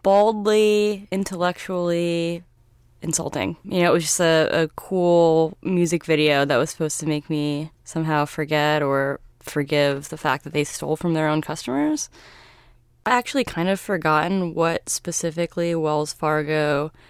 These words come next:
did. You know, every big bank has participated in some form of malfeasance, but enough time had gone by that I had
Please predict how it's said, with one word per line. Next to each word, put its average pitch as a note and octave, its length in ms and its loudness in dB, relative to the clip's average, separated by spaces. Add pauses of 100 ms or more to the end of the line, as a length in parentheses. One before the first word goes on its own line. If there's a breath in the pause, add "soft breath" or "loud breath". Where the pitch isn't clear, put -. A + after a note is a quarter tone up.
(320 soft breath)
did. E3+ 400 2 (380)
You E3 140 0
know, D3+ 140 0
every D3+ 360 0
big D3 280 -6
bank D3 340 -2
has C#3+ 300 -6
participated D3 600 -4
in C#3+ 120 0
some D3 240 -2
form C#3+ 240 -2
of C#3+ 160 -2
malfeasance, D3 840 -4
but C#3+ 300 0 (720 loud breath)
enough F3+ 200 0
time F#3 240 2
had E3 140 2
gone D#3+ 200 2
by D#3 280 2
that D3+ 160 0
I D3+ 60 -2
had D3+ 260 -4